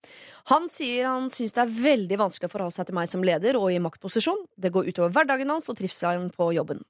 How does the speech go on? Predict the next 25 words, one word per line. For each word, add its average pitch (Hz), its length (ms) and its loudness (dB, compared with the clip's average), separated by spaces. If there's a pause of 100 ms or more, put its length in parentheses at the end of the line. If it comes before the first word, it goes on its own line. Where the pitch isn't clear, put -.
(160)
For 196 100 -2
meg 247 240 2
hjelper 233 300 -4
det 226 100 -6
ikke 247 160 2
akkurat 285 320 -4
at 285 140 -6
han 208 180 0
er 214 220 2
en, 190 240 -2
eh, 190 500 2 (140)
av 190 60 -2
typen 190 440 0 (280)
"verden 196 360 2
går 214 240 4
under, 208 260 2
og 214 60 2
det 214 80 6
er - 80 -2 (140)
sjefen 196 200 -4
sin 214 160 0
skyld". 285 280 2 (500)
Blåser 269 380 4
småting 262 400 0
opp 269 160 0